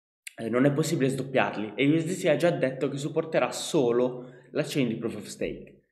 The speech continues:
e quindi, eh, gli U S D C non avranno valore. È possibile guadagnare molto dal, mm, fork di Ethereum, perché è possibile estrarre questo valore prima che le liquidity pool sui dex siano svuotate.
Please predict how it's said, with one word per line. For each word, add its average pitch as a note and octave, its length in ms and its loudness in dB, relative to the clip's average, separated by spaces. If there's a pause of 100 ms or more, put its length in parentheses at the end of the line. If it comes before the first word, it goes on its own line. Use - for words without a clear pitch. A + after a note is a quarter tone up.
(380)
e E3+ 140 -4
quindi, F3+ 520 2
eh, F#2+ 400 0
gli B2 100 4
U C#3 60 6
S C3+ 80 2
D C#3+ 160 0
C A#2+ 180 0
non B2+ 200 6
avranno A#2 320 4
valore. B2+ 640 2 (560)
È - 160 2
possibile D3 640 4
guadagnare C3 520 6
molto A#2 680 4
dal, G2+ 380 0
mm, G2+ 200 -6
fork C#3 460 2
di G#2+ 280 -2
Ethereum, B2+ 640 -4
perché - 220 -6
è - 20 -10
possibile D3 480 0
estrarre C#3+ 760 -2
questo A#2 280 -6
valore C3 380 2
prima D#3+ 340 0
che B2 80 0
le B2 120 2
liquidity C3 460 -2
pool A#2 280 -2
sui C3 180 -2
dex A#2 380 -2
siano G#2+ 280 -8
svuotate. F#2+ 680 -12